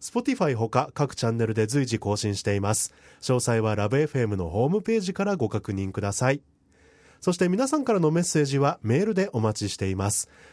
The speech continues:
七六一アットマークラブエフエムドットシーオードットジェーピーまで。お送りいただく際はタイトルか冒頭部分にアワーカルチャー、アワービュー宛て、もしくは頭文字を取ってオーシーオーブイとつけて送ってください。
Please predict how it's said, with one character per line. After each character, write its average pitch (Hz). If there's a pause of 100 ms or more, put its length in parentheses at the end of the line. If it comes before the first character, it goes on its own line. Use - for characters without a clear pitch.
七 170
六 226
一 180
ア 123
ッ 123
ト 127
マ 117
ー 113
ク 190
ラ 113
ブ 107
エ 104
フ 98
エ 87
ム 85
ド 98
ッ -
ト 175
シ 156
ー 139
オ 113
ー -
ド 92
ッ 95
ト 214
ジ 175
ェ 175
ー 175
ピ 165
ー -
ま 117
で。 107 (460)
お 143
送 147
り 139
い 135
た 151
だ 160
く -
際 156
は 131
タ 160
イ 156
ト 143
ル 120
か 98
冒 120
頭 190
部 185
分 165
に 185 (220)
ア 110
ワ 110
ー -
カ 107
ル 98
チ -
ャ 90
ー、 -
ア 101
ワ 151
ー 156
ビ 147
ュ 135
ー 127
宛 120
て、 120 (300)
も 139
し -
く 127
は 143
頭 104
文 98
字 95
を 87
取 104
っ -
て -
オ 104
ー 101
シ -
ー 95
オ 127
ー -
ブ 175
イ 170
と 165
つ -
け 160
て 247
送 123
っ -
て -
く -
だ 85
さ 127
い。 143